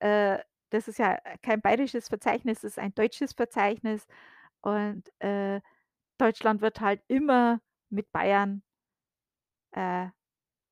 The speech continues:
als Stereotype, na ja gut, das ist dasselbe in der U S A. Da ist es ja auch immer der, der Cowboy-Hut und eigentlich alles, was mir,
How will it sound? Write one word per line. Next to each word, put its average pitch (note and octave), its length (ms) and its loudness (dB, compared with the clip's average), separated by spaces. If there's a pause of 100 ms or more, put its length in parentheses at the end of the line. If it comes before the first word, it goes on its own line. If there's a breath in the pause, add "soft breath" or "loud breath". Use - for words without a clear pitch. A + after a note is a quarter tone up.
(380)
als - 260 -10
Stereotype, G3 800 0 (260)
na F#3 80 -6
ja G3 80 -6
gut, - 220 -12
das G3+ 140 -10
ist - 180 -8
dasselbe A3+ 400 4
in B3 120 2
der A3+ 140 2
U A#3+ 120 0
S A#3 220 0
A. A3 300 0 (480 loud breath)
Da G#3 140 0
ist - 220 -2
es A#3+ 160 -4
ja G#3+ 200 -2
auch A3 260 6
immer G#3+ 300 2
der, F#3+ 520 0 (580 soft breath)
der G3 100 -2
Cowboy-Hut A3+ 920 4
und G3 220 -6 (160)
eigentlich G#3 560 -6
alles, G#3+ 300 -4
was G#3 180 -2
mir, G3 300 0